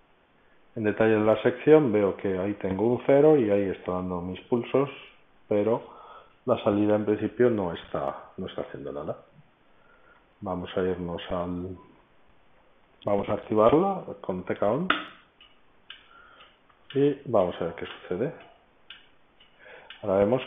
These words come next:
que está dando pulsos. Puedo dejar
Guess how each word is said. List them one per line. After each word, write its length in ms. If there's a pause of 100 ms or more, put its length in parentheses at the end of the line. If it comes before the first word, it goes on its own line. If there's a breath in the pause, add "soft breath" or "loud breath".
que 60
está 180
dando 260
pulsos. 340 (1400 loud breath)
Puedo 280
dejar 500